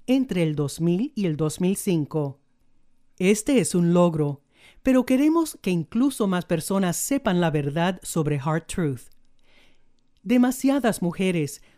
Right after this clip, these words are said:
particularmente las afroamericanas, mueren de enfermedades del corazón. Más de ochenta por ciento de las mujeres de mediana edad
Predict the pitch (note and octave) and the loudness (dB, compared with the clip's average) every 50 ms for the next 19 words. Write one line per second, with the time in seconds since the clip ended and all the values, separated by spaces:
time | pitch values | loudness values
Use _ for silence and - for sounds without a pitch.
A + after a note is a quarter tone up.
0 | _ - _ F3+ F3 E3 - - D#3+ - E3 E3 F#3 F#3 G3+ A3 G3+ G3+ G3+ A3 | _ -8 _ -4 -4 -2 -4 -8 -4 -2 0 2 2 2 2 2 2 2 2 0
1 | A3+ B3+ B3+ A#3+ G3 D#3+ - - - F3+ F3+ F3 - - A#3 A#3+ A#3 A3 G#3 G#3+ | 2 2 0 2 2 0 -4 -4 -4 -2 -2 -2 0 2 4 4 4 4 4 2
2 | A#3+ B3+ - - E3+ D#3+ D3+ D3 C#3+ C3+ - - - _ - - - - G3+ G#3+ | 2 0 -2 -2 -2 0 0 -2 -4 -6 -8 -12 -20 _ -20 -20 -4 0 2 4
3 | A#3+ B3+ C#4 D4+ C#4+ C4 G#3+ F#3 F3+ D#3+ - E3+ D#3+ C#3+ D3 D3+ D3 D3+ D#3 D#3 | 4 4 4 4 4 4 4 2 0 0 0 -2 0 0 0 0 0 -2 0 0
4 | F3+ F#3+ - _ F3 E3+ E3 - F3+ E3+ F3+ F3+ - - F3+ E3 D3+ C#3 C3+ C#3+ | 0 -2 -2 _ -2 -2 -2 0 0 0 0 -2 0 0 0 0 0 0 -2 -6
5 | - _ _ _ _ _ - - - - _ _ _ - D#3+ F#3 G#3 C#4+ D4 - | -8 _ _ _ _ _ -20 -20 -20 -20 _ _ _ -2 0 0 2 0 0 0
6 | - B3 F#3+ - - - B3 C4+ B3 - F#3+ - - E3 E3 - - G#3 G#3+ A#3+ | 2 2 2 0 0 0 0 2 2 0 -2 -2 -2 -4 -4 -4 -2 0 0 0
7 | C4+ B3+ B3 A3 G3 F#3+ F#3+ E3+ - G3 G3 E3+ G3 A#3+ A3+ A3 F3+ C#3+ - D#3 | 2 2 2 0 2 0 -2 -2 -2 -4 -4 0 0 2 2 2 0 0 -2 -2
8 | D#3 D#3+ D3 C#3 D3 D#3+ E3+ F3+ G3 G#3 G#3 F#3 D#3+ F#3+ F#3 D#3+ D3 | 0 0 0 0 0 -2 0 0 0 0 0 0 0 0 -2 -2 -4